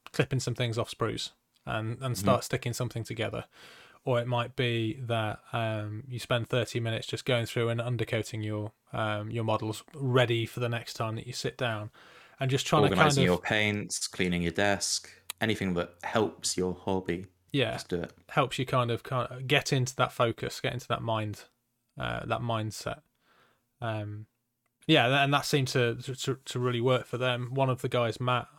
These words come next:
Speaker 1: um, he used to kind of post those updates every day on, on Instagram as well. You know, it was often kind of like little things. "This is what I've done in my half hour," you know, and again, that was another great way for him that he found, um, to kind of engage with the community,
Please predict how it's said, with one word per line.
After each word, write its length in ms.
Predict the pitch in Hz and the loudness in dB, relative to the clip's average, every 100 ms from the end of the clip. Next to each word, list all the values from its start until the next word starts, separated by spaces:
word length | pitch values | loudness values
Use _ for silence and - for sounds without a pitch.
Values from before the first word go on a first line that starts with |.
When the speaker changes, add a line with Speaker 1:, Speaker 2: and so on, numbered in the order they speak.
| - | -8
Speaker 1:
um, 400 | 117 113 110 113 | -4 -2 -2 -4
he 80 | - | -2
used 340 | 123 120 117 - | 0 0 -2 -4
to 120 | 117 | -6
kind 240 | - 120 | -2 -2
of 100 | 113 | -2
post 360 | - 135 127 - | 2 2 2 0
those 200 | 131 123 | 2 2
updates 340 | 123 131 120 | 0 0 0
every 200 | 139 131 | 0 0
day 240 | 127 156 120 | 4 4 4
on, 180 | 113 - | 0 -4
on 100 | 123 | -2
Instagram 500 | 135 131 123 117 110 | -2 -2 -2 -2 -2
as 80 | 110 | -2
well. 300 | 135 113 - - - - - _ _ | 0 0 -2 -18 -20 -20 -20 _ _
You 80 | 123 | -2
know, 200 | 113 107 | 0 0
it 80 | 117 | -2
was 280 | 117 - - | -2 -2 -2
often 380 | - - 117 117 | -2 -2 -4 -2
kind 240 | 131 117 | 0 0
of 100 | 110 | 0
like 140 | 120 123 | 0 0
little 180 | 120 | -2
things. 360 | - 143 131 123 | 0 2 2 0
"This 160 | 127 120 | -4 -2
is 80 | |
what 100 | 117 | 0
I've 140 | 120 - | 0 0
done 160 | 131 | 0
in 40 | 117 | 0
my 140 | 113 | 0
half 300 | 131 123 - | 0 0 2
hour," 440 | 139 131 127 127 120 | 4 4 4 2 -2
you 100 | 135 | -2
know, 160 | 123 117 | -2 0
and 100 | 120 | 0
again, 280 | 123 127 | 2 2
that 100 | 117 | 0
was 140 | 120 117 | -2 -2
another 200 | 123 113 | -2 -2
great 220 | 117 113 | -2 -2
way 140 | 120 | -2
for 140 | 110 117 | -4 -4
him 200 | 120 117 | -4 -4
that 120 | 120 | -4
he 80 | 123 | -4
found, 500 | 120 123 117 110 - - | 0 0 0 -2 -6 -6
um, 420 | 110 107 107 107 110 _ - - - - - | -4 -2 -4 -6 -10 _ -20 -18 -20 -20 -8
to 100 | - | -4
kind 240 | - 127 | 0 2
of 140 | 113 110 | 2 0
engage 440 | 117 120 113 - | 0 2 2 0
with 80 | 113 | -4
the 60 | - | -4
community, 560 | 131 131 123 - - | -2 -2 -2 -6 -10